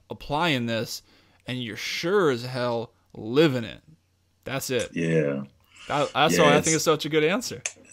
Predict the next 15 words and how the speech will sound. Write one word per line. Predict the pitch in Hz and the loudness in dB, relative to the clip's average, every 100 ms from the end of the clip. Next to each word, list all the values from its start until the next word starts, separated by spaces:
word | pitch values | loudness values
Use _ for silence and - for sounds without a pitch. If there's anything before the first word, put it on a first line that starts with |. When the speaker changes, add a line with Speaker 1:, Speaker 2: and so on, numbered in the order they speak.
| _ _ _ _ | _ _ _ _
Speaker 2:
Yeah, | - 95 95 | 2 6 8
it's, | 85 95 101 - | 8 6 6 6
uh, | 98 92 - | 6 6 4
it's | 101 101 | 0 0
simple, | - - - 113 123 120 131 131 135 135 - - - - | 2 2 4 8 6 6 4 6 4 0 -14 -20 -20 -6
but | 101 85 113 117 101 - | -4 4 8 8 8 4
I | 90 | -4
think | - 104 101 - - - - - - - _ _ | 4 8 8 6 -6 -16 -20 -20 -20 -20 _ _
in | - 101 | 4 8
the | 98 | 8
simplicity, | 95 - 101 92 - 113 113 104 90 90 87 - - _ _ | 6 6 4 4 2 4 4 4 2 2 0 -2 -10 _ _
it | 101 | 0
allows | 92 90 95 95 87 | 2 4 6 6 4
you | 92 | 0
to | 87 92 82 - | -2 -2 -2 -2